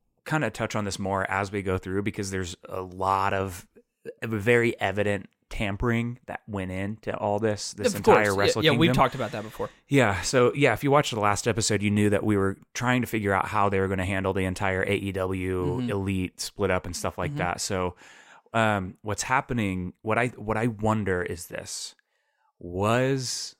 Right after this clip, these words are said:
Speaker 1: one, how long have they known that Kenny was gonna be moving on?
Speaker 2: Yeah.
Speaker 1: Two, was he supposed to lose it? Because I felt like what happened was, what, when did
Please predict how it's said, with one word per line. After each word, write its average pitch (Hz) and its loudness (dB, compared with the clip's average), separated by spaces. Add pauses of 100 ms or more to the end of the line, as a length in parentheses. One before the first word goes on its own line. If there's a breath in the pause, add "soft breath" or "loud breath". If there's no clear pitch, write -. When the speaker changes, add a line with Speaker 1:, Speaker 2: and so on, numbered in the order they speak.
(180)
Speaker 1:
one, 127 4
how 107 2
long 104 4
have 120 -2
they 135 2
known 92 -4 (460)
that 92 -6
Kenny 90 -8
was 82 -12
gonna 82 -16
be 85 -18 (180)
moving 90 -6
on? 85 -4
Speaker 2:
Yeah. 110 -2 (100)
Speaker 1:
Two, 98 -2 (560 soft breath)
was 98 -6
he 98 -10
supposed - -8
to 139 -4
lose 135 -4
it? - -4 (260 soft breath)
Because 104 0
I 98 -8
felt 143 0
like 117 -2 (300)
what 107 -8
happened 113 -6
was, 95 -6
what, 120 -2
when 151 0
did 147 0